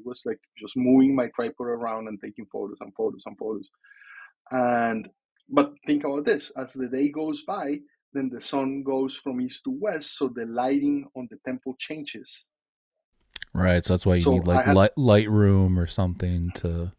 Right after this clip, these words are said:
Speaker 1: Cor-, and, and
Speaker 2: Yeah.
Speaker 1: then once you start to stitch these images, you have to start, like, compensating for differences in, in light during the day,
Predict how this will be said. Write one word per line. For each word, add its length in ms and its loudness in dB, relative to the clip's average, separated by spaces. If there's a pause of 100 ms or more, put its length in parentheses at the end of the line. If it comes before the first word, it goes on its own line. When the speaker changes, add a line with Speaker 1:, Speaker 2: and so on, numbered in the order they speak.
(440)
Speaker 1:
Cor-, 400 -2
and, 200 2
and 220 2
Speaker 2:
Yeah. 60 2
Speaker 1:
then 260 -2
once 260 -2
you 80 -16
start 320 -12
to 80 -10
stitch 420 -10
these 200 -10
images, 480 -8
you 140 -4
have 180 -6
to 100 -14
start, 280 -6
like, 160 -6 (800)
compensating 760 0
for 220 -8
differences 560 -10
in, 320 -8
in 300 -10
light 400 0 (420)
during 240 -4
the 120 -6
day, 320 0